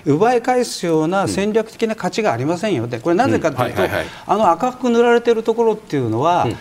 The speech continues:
Speaker 2: 親ロ派地域の
Speaker 1: あ、はい。
Speaker 2: ルハンスクと、
Speaker 1: はい。
Speaker 2: あの、ドネツクの
Speaker 1: はい。
Speaker 2: 共和国があるわけですよ。
Speaker 1: うん。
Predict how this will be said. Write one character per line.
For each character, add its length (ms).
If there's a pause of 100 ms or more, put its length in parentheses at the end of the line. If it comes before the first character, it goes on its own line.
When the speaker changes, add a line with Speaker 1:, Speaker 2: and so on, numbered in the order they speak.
(120)
Speaker 2:
親 220
ロ 120
派 220
地 80 (100)
域 200
の 380
Speaker 1:
あ、 20
は 40
い。 20 (240)
Speaker 2:
ル 120
ハ 160
ン 60
ス 100
ク 140
と、 360
Speaker 1:
は 60
い。 40
Speaker 2:
あ 160
の、 120
ド 120
ネ 80
ツ 120
ク 140
の 280
Speaker 1:
は 80
い。 20
Speaker 2:
共 160 (160)
和 40
国 140
が 80
あ 60
る 80
わ 60
け 40
で 60
す 60
よ。 100
Speaker 1:
う 60
ん。 120